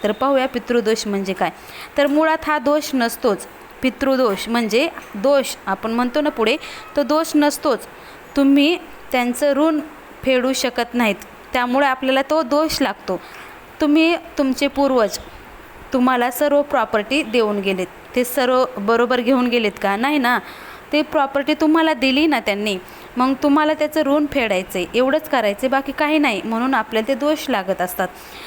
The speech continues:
उदाहरणात सांगायचं तर तुम्हाला संतती न होणे, तुमची प्रगती न होणे, पैसा न टिकणे, म्हणजे कुठलीच प्रोग्रेस तुमची कुठेतरी थांबते, त्याला आपण पितृदोष लागणं असं म्हणतात. तर आपल्याला हे कशामुळं होतं हे काही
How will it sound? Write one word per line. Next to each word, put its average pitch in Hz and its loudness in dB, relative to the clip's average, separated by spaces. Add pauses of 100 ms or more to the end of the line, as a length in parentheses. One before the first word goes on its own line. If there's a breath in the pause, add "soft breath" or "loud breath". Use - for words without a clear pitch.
(220 loud breath)
उदाहरणात 285 2
सांगायचं 262 0
तर 254 2
तुम्हाला 254 0
संतती 220 -2
न 214 -2
होणे, 208 0 (120)
तुमची 214 -4
प्रगती 214 0
न 220 0
होणे, 233 2
पैसा 202 -2
न 220 0
टिकणे, 202 -2 (520 loud breath)
म्हणजे 262 2 (160)
कुठलीच 311 0
प्रोग्रेस 285 -2
तुमची 269 0
कुठेतरी 285 -2
थांबते, 226 -2 (280)
त्याला 220 2
आपण 214 -2
पितृदोष 208 -2
लागणं 208 -2
असं 220 -4
म्हणतात. 190 -2 (1200 loud breath)
तर 262 4
आपल्याला 285 0
हे 294 2
कशामुळं 294 0
होतं 233 0 (140)
हे 247 0
काही 277 -2